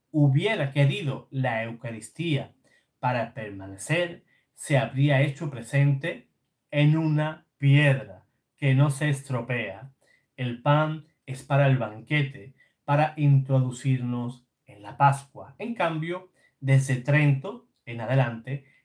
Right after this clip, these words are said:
se celebró la misa para consagrar y tener presente a Jesús y meterlo en el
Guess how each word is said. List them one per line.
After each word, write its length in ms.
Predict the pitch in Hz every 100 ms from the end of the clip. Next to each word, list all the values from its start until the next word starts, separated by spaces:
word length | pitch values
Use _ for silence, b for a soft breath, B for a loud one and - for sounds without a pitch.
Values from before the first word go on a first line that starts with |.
| _
se 360 | - - 190 196
celebró 800 | - 180 170 156 143 156 160 -
la 160 | 143 135
misa 580 | 135 135 - 147 147 _ _ -
para 240 | 120 117
consagrar 880 | 117 113 - 104 113 139 139 143 b b b _ -
y 200 | 139 131
tener 400 | 123 143 180 -
presente 840 | 131 135 147 147 139 151 143 -
a 140 | - -
Jesús 640 | - - - 247 262 - B B _
y 140 | 254
meterlo 840 | 285 269 - 135 120 123 123 123 -
en 220 | 123 120
el 360 | 139 143 139 139